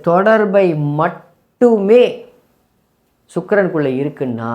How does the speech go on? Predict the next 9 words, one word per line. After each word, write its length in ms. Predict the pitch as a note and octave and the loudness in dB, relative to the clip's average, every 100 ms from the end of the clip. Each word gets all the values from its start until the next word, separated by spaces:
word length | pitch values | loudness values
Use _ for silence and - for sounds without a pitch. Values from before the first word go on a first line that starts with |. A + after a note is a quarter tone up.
| A#2 - _ _ _ - | -8 -14 _ _ _ -10
பிரமாதம். 520 | B2+ C#3 C3+ A#2+ A#2 | -6 -6 -6 -8 -14
இன்னும் 380 | - D3+ F3 F3+ - | -10 -8 -6 -6 -6
சிம்பிளா 460 | F#3 F#3 F#3+ F3+ E3 | -6 -6 -2 0 -2
சொல்லணும்னா, 400 | D#3 C#3 A#2 C3 D#3 - - _ _ _ _ _ _ _ _ _ _ _ - - | -6 -8 -6 -4 -6 -10 -20 _ _ _ _ _ _ _ _ _ _ _ -20 -6
சுக்கிரனும் 680 | F3+ F3+ - G3+ G3 G#3 G#3 D#3 | -6 -6 -2 0 2 0 -2 0
புதனும் 600 | D#3 E3 F3+ D3+ D3 G#3+ A3+ - _ _ _ _ _ _ _ _ - _ - | 0 2 2 2 0 -2 -4 -10 _ _ _ _ _ _ _ _ -20 _ 2
கூடியிருக்கையில் 840 | G3+ G3 F3 D#3 - D3 D#3 G#3 G#3 | 4 4 2 0 0 0 2 0 -2
சனியோடைய 600 | E3+ D#3+ F#3 F#3 D3 C3+ D3+ D3+ | -2 0 2 2 2 2 0 -2
பார்வை. 420 | C#3 C3 C3 | -2 0 -2